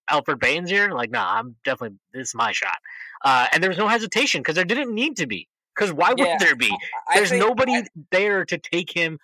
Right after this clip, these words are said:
Speaker 1: off tilt. I think that's part of it. And then I think the other part of it is he had this awesome year, okay? He wins All N B A.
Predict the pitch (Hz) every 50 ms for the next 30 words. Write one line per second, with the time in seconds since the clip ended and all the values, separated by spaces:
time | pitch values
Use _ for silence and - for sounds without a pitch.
0 | _ _ _ - - 151 147 - - 190 165 110 - - 147 160 156 135 156 185
1 | 196 - - 202 208 202 202 208 240 269 269 _ _ _ _ _ - - - 180
2 | 175 180 175 170 165 185 170 156 160 190 214 208 - 190 190 185 175 175 175 -
3 | - 147 147 143 139 135 135 123 - _ _ _ _ _ _ _ _ _ _ _
4 | _ - 156 175 180 180 196 180 - 160 151 156 151 - 156 139 123 120 107 87
5 | 80 _ _ _ - - 127 120 120 117 - _ _ - 117 113 110 98 120 143
6 | 170 175 160 165 156 147 147 147 143 143 131 139 135 135 131 127 127 127 127